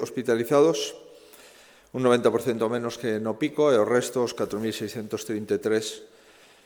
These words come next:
se recuperan nos seus domicilios. A mala noticia é que onte faleceron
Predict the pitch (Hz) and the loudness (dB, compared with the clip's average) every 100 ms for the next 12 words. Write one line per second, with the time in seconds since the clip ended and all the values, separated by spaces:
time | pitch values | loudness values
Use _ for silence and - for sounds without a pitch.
0 | _ - - 120 110 104 113 113 107 - | _ -10 2 2 2 2 2 2 -2 0
1 | 107 107 104 104 135 104 95 107 101 110 | -2 0 -4 0 2 2 0 -4 -4 0
2 | 110 110 107 113 123 117 123 - - - | 0 0 -4 -4 -2 -4 -6 -10 -20 -20
3 | - - - - _ - 110 - 113 110 | -20 -20 -20 -20 _ 0 0 4 6 6
4 | 110 - 131 117 107 113 110 117 107 101 | 2 -4 -6 -4 4 6 6 2 -2 0
5 | 113 117 | -2 -2